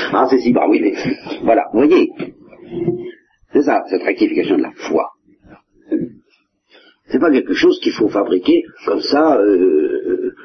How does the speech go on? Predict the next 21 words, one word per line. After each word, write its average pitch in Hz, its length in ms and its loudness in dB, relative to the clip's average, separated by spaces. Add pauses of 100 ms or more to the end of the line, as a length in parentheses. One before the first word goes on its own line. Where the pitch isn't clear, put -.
(180)
indépendamment 123 520 4
de 123 40 4
toute 107 160 0
manifestation 104 800 2
concrète 110 460 0
de 85 100 0
Dieu. 156 340 2 (460)
Ces - 160 -2
manifestations, 107 500 2
nous 120 180 4
en 110 80 4
avons 101 220 4
besoin, 80 520 0 (320)
et - 100 2
Dieu 120 200 4
est 101 60 4
prêt 135 160 0
à - 60 4
nous 98 120 4
les 82 80 4
donner. 82 360 0